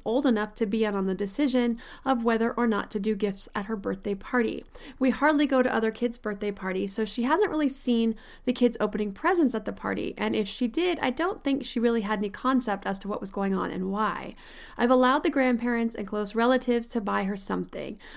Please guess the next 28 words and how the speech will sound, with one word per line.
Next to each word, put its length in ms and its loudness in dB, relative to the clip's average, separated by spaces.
but 140 2
we 100 6
really 380 4
don't 260 2
want 200 0
a 40 -4
bunch 240 -6
of 80 -8
crap. 480 -2
But 380 6
I'm 160 8
now 200 8
wondering 320 2
if 160 -2
I 80 2
should 180 -2
have 320 0
her 120 -8
in 160 0
on 100 0
the 80 0
decision 460 -2
or 120 0
not. 380 0
What 160 0
do 60 2
you 100 4
think 440 -2